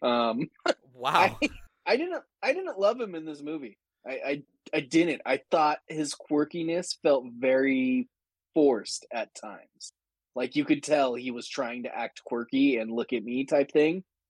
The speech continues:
Speaker 1: Whereas, like, y-, you think of actors who are just,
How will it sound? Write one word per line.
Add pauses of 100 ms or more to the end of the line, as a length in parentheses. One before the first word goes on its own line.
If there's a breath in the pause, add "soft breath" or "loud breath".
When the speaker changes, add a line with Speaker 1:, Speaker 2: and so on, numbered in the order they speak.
(120)
Speaker 1:
Whereas,
like, (240)
y-,
you
think
of (360)
actors
who
are (300)
just,